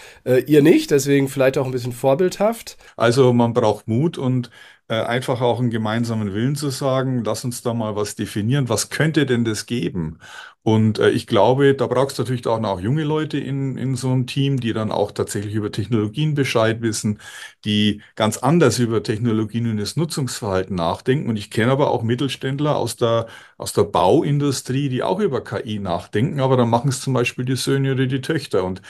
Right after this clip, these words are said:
Speaker 2: dieses Zusammenspiel muss man erlauben. Und, äh, ich glaube, das, das ist in einem Mittelstand echt wichtig und das ist auch eine Chance des Mittelstands.
Speaker 1: Nun war wahrscheinlich der Weg bis zum fertigen Produkt, das jetzt gerade gelauncht wird in diesen Wochen,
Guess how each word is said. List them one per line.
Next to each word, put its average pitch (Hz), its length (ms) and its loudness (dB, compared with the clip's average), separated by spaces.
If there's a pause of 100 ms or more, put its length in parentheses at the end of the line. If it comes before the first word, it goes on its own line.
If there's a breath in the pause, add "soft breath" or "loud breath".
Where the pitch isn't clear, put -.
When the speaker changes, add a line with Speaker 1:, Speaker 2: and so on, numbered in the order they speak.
(280 loud breath)
Speaker 2:
dieses 131 260 0
Zusammenspiel 143 720 0
muss 101 220 -6
man 95 160 -6
erlauben. 90 600 2
Und, 101 300 -4
äh, 98 140 0
ich 98 80 -2
glaube, 101 260 4
das, 123 240 2 (160)
das 131 160 2
ist 131 240 -4 (140 loud breath)
in 110 120 -2
einem 104 140 0
Mittelstand 123 640 0
echt - 220 -6
wichtig 107 340 -6
und 95 160 -2
das 92 140 -4
ist 107 120 -4
auch 101 120 2
eine 95 80 -6
Chance 120 420 2
des 87 200 -2
Mittelstands. - 600 -8 (240)
Speaker 1:
Nun 113 120 -6
war 104 120 -2
wahrscheinlich 113 420 0
der 110 180 -2
Weg 123 220 -2
bis 120 160 -4
zum 117 120 -8
fertigen 123 380 0
Produkt, 117 380 -4
das 127 140 2
jetzt 123 160 0
gerade 123 220 -2
gelauncht 127 440 2
wird 135 200 2
in 127 60 2
diesen 123 220 -2
Wochen, 127 360 0